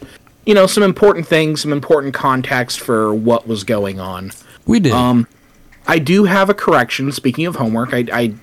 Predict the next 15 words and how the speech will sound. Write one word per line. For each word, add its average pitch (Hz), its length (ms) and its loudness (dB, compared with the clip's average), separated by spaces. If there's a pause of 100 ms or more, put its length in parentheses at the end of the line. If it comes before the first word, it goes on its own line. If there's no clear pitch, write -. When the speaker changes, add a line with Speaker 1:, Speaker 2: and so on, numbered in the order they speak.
(120)
Speaker 1:
ended 131 260 0
up 131 120 0
doing 139 220 2
some 139 100 -4
more 143 140 0
homework 135 340 0
because 117 320 -4
my 117 140 -2
wife 117 280 -2
nagged 110 320 -2
me 104 100 -4
about 95 260 -4
it. 127 160 -2
Speaker 2:
<laughs> - 40 -2 (380)
Speaker 1:
Um, 113 440 0